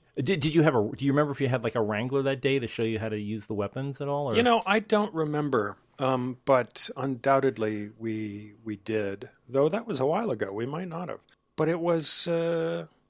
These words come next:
Speaker 2: yeah, it was, uh, it, it, it was, I mean, when I really got around to shooting guns was in Crime Story, which was, uh,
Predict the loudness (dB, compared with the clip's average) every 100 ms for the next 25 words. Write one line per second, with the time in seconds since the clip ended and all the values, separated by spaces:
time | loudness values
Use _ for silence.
0 | _ _ _ _ _ -6 -2 -2 -4 -4
1 | -4 -4 -8 -10 -10 -6 -8 -6 -10 -4
2 | -2 0 0 -2 -8 -4 0 0 2 4
3 | 6 4 4 4 6 6 4 2 0 -2
4 | -2 -4 -6 -8 -6 -4 -2 -2 -4 -4
5 | -4 -4 -6 -6 -4 -4 -4 -6 -6 -6
6 | -10 -14 -6 -2 -2 -2 -4 -6 -8 -16
7 | -20 -20 -20 -20 -20 _ -8 -6 -6 -4
8 | -2 -2 -2 -4 -6